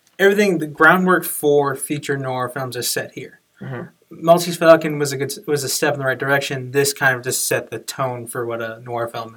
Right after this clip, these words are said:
Speaker 1: is.
Speaker 2: Yeah, and another film we'll talk about later probably would not have happened without, uh,
Speaker 1: No.
Speaker 2: without this film.
Speaker 1: Thousand percent.
Speaker 2: Um, Double Indemnity, uh, Fred McMurray, um, he's a guy, uh, again, we kind of, on an earlier film on this list, or I guess later,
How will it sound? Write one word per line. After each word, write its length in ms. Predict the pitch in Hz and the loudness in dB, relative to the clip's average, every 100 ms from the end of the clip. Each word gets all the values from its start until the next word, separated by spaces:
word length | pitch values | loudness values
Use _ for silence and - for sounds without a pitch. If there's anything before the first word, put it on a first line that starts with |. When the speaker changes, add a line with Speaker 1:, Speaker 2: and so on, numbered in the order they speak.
| 117 | -16
Speaker 1:
is. 220 | - - - | -14 -14 -14
Speaker 2:
Yeah, 160 | - | -10
and 140 | - 117 | -8 -6
another 360 | 120 127 127 120 | 0 6 6 6
film 240 | 127 120 | 0 -4
we'll 120 | 117 | -6
talk 180 | 117 110 | -6 -6
about 180 | 110 104 | -4 -4
later 260 | 110 107 107 | -4 -6 -8
probably 240 | 107 107 | -6 -6
would 140 | 107 | -4
not 140 | 107 117 | -2 -2
have 80 | 113 | 2
happened 500 | 135 135 101 92 - | 2 2 -4 -12 -16
without, 500 | - - 104 101 - - | -16 -10 -8 -8 -10 -4
uh, 80 | 175 | 2
Speaker 1:
No. 320 | 165 147 120 | 4 4 2
Speaker 2:
without 320 | 120 113 - | -2 -2 -2
this 180 | 120 120 | -4 -4
film. 200 | - 113 | -4 2
Speaker 1:
Thousand 260 | 151 143 131 | 4 4 0
percent. 380 | 123 123 113 - - | -6 -6 -8 -12 0
Speaker 2:
Um, 640 | 139 143 139 135 131 123 - - _ - | 4 8 10 10 8 2 -8 -20 _ 4
Double 240 | 165 180 | 8 8
Indemnity, 540 | 185 170 175 175 170 170 | 8 6 4 2 0 4
uh, 280 | 147 139 135 | 8 10 10
Fred 260 | - 202 | 8 4
McMurray, 800 | 214 196 170 170 175 160 143 135 - _ - | 6 2 4 8 10 8 4 -2 -4 _ 2
um, 360 | 240 269 - - | 8 10 10 8
he's 160 | 165 | -2
a 60 | 170 | 2
guy, 480 | 160 143 143 139 135 | 10 12 12 12 8
uh, 340 | 120 113 - | 8 6 4
again, 260 | - 151 151 | 0 -2 -2
we 100 | 147 | -4
kind 260 | 160 160 147 | 0 2 4
of, 380 | 127 123 - - - | 2 0 -12 -14 -2
on 140 | 127 | 0
an 100 | 117 | 4
earlier 300 | 156 214 190 | 4 8 8
film 260 | 156 160 143 | 6 2 2
on 60 | 135 | 2
this 180 | 127 - | 2 2
list, 360 | 127 123 - | 2 2 0
or 80 | 117 | 0
I 40 | 123 | 0
guess 180 | 120 120 | 0 0
later, 420 | 123 120 120 | 0 2 -2